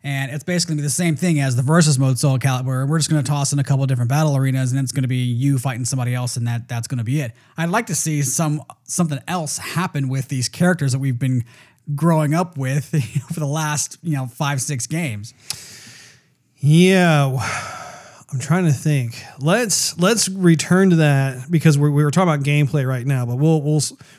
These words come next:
Speaker 2: recircle, um, around the whole, like, story aspects. I do wanna talk more about that, but,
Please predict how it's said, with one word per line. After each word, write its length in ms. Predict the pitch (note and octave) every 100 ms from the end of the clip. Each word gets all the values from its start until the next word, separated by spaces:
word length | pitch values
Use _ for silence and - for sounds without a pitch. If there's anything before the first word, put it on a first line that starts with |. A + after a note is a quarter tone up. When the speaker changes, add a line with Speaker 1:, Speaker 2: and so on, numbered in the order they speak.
| _
Speaker 2:
recircle, 1000 | C#3+ D#3+ D3+ - D#3+ C#3+ D3 C3+ B2+ A#2
um, 500 | C#3+ B2+ A#2 A2 G#2+ - -
around 240 | D3+ C#3
the 80 | B2+
whole, 180 | C3 B2+
like, 180 | A2+ G#2+
story 380 | - C#3+ C3 A2+
aspects. 380 | A2+ A#2+ A2+
I 60 | D3
do 160 | E3 F3
wanna 220 | D#3 C3+
talk 220 | C3+ B2
more 160 | B2+ A#2+
about 260 | A#2 A2+
that, 240 | A2+ F#2+ A2
but, 220 | G#2+